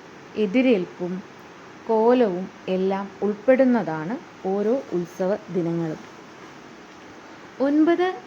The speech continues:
പത്ത് ഉത്സവങ്ങൾ ആണ് കോലം വഴിപാടായി നടത്തുന്നത്. ഒൻപതാം ഉത്സവത്തിൻ്റെ അന്ന് പടിഞ്ഞാറേക്കരക്കാരുടെ വകയായും പത്താം ഉത്സവത്തിൻ്റെ അന്ന്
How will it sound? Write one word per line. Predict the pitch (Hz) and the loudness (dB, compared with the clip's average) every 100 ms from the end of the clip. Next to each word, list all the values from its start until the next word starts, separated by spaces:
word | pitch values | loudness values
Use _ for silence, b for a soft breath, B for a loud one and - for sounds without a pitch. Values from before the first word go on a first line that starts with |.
| - | -8
പത്ത് | 208 - 220 226 - | -8 -4 -2 -2 -4
ഉത്സവങ്ങൾ | 202 202 - 214 214 220 220 233 - - 180 | -4 -4 -2 -2 -2 -2 -2 -4 -8 -14 -8
ആണ് | 170 170 233 - - 240 | -6 -6 -8 -14 -8 0
കോലം | 233 254 285 359 170 | 2 2 0 -4 -4
വഴിപാടായി | 175 170 185 185 165 165 - - | -2 -2 -2 -2 -2 -4 -6 -8
നടത്തുന്നത്. | 175 165 - 165 151 156 - - - - - - - - - - - - | -8 -8 -8 -8 -8 -12 -16 -20 -20 -20 -20 -20 -20 -20 -20 -20 -20 -4
ഒൻപതാം | 247 262 277 320 349 415 | 2 4 4 4 4 4
ഉത്സവത്തിൻ്റെ | 285 - 240 233 240 220 220 | 2 2 -2 -2 -2 -2 -2
അന്ന് | 214 214 - 208 | -2 -6 -6 -6
പടിഞ്ഞാറേക്കരക്കാരുടെ | 185 180 202 214 247 269 233 196 - 190 180 180 180 | -4 -4 -4 -2 -2 -2 -4 -6 -6 -4 -2 -2 -4
വകയായും | 160 170 170 165 160 185 - - - - - - | -4 -4 -4 -4 -4 -6 -10 -20 -20 -20 -10 -2
പത്താം | 294 - - 392 440 | -2 -2 -4 -2 0
ഉത്സവത്തിൻ്റെ | 240 208 214 208 214 208 202 | 0 0 -4 -4 -4 -4 -4
അന്ന് | 190 196 | -4 -8